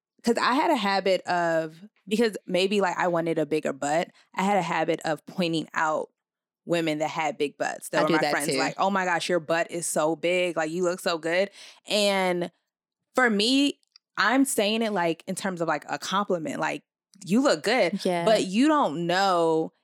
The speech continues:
Speaker 1: if that is an insecurity for them.
Speaker 2: And most of the time it is an
Speaker 1: Yeah,
Speaker 2: insecurity for
Speaker 1: yeah,
Speaker 2: them.
Speaker 1: like, "Oh my gosh, your hips are so wide, your butt's so big," and things like that. And it wasn't until, like,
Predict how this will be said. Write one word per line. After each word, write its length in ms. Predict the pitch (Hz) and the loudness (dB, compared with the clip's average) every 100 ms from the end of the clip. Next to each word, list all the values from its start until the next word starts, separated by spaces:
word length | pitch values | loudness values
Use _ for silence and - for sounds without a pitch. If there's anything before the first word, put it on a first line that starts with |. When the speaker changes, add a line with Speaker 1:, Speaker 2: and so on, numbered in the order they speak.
| _ | _
Speaker 1:
if 180 | - 190 | -2 0
that 240 | 160 175 165 | 0 0 0
is 120 | 165 | 0
an 80 | 156 | -2
insecurity 600 | 170 - - 175 156 143 | -2 -4 -4 0 0 -2
for 180 | - 65 | -8 -8
them. 260 | 60 180 - - - - | -8 -12 -16 -20 -16 -4
Speaker 2:
And 120 | 202 | 2
most 160 | 311 294 | 2 2
of 80 | 320 | 0
the 40 | |
time 180 | 240 190 | -2 -2
it 80 | 165 | 0
is 160 | 156 - | -2 -2
an 80 | 185 | 0
Speaker 1:
Yeah, 140 | 311 | 4
Speaker 2:
insecurity 460 | - - - 139 226 | 4 4 2 -2 0
for 40 | |
Speaker 1:
yeah, 140 | 339 269 | 4 4
Speaker 2:
them. 80 | |
Speaker 1:
like, 480 | 240 214 202 185 - _ - | 4 4 2 0 -4 _ -4
"Oh 160 | 233 254 | 0 2
my 180 | 247 | 2
gosh, 240 | 233 226 208 | 0 0 0
your 120 | 233 | 0
hips 240 | 220 226 | -2 -2
are 100 | 226 | -2
so 200 | 208 208 | 0 0
wide, 420 | 196 202 220 214 208 | 0 2 2 2 2
your 140 | 214 | 2
butt's 260 | 185 208 - | 0 -2 0
so 180 | 190 | 0
big," 600 | 175 196 214 214 214 202 | 0 0 2 2 2 0
and 120 | 180 190 | -2 -4
things 240 | 190 190 | -6 -4
like 180 | 185 175 | -2 -2
that. 240 | - 190 175 | -2 -2 0
And 140 | 196 | 0
it 80 | 226 | 2
wasn't 240 | 254 233 | 0 0
until, 320 | 220 208 214 | -2 0 2
like, 240 | 190 175 | 2 0